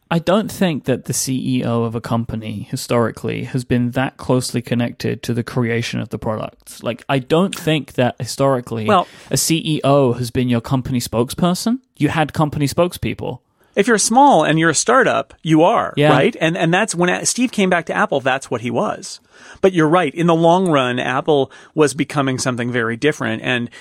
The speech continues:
Speaker 2: if we take Steve's illness and death out of the equation and try to imagine, like, what would a person like Steve Jobs do when Apple changed and grew, I think he would gravitate toward the areas that were,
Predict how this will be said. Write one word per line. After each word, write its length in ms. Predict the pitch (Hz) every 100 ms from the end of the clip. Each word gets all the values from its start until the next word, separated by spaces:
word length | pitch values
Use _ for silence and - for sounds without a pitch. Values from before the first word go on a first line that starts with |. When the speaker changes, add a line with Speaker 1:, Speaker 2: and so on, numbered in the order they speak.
| -
Speaker 2:
if 140 | 151 151
we 80 | 135
take 320 | 160 147 -
Steve's 340 | - 160 139
illness 420 | - 147 160 131
and 120 | 131 127
death 200 | 143 139
out 160 | 127
of 80 | 120
the 120 | 117
equation 600 | 113 - 190 190 135 123 - -
and 100 | 143
try 180 | - 147
to 100 | 131
imagine, 460 | 127 131 127 131 120
like, 200 | 117 - 151
what 160 | 143
would 80 | 147
a 60 | 131
person 320 | 151 139 139
like 140 | 123
Steve 240 | - 131 123
Jobs 320 | 127 117 113
do 260 | 135 127 120
when 160 | 120
Apple 260 | 113 117 101
changed 460 | - 147 127 117
and 140 | 127 120
grew, 340 | 226 185 139 - - -
I 100 | 165
think 200 | 156 165
he 120 | 147 156
would 140 | 139
gravitate 540 | 143 127 131 - 120 -
toward 240 | 135 123
the 160 | 123 117
areas 400 | 113 120 113 131
that 160 | 113
were, 240 | 120 117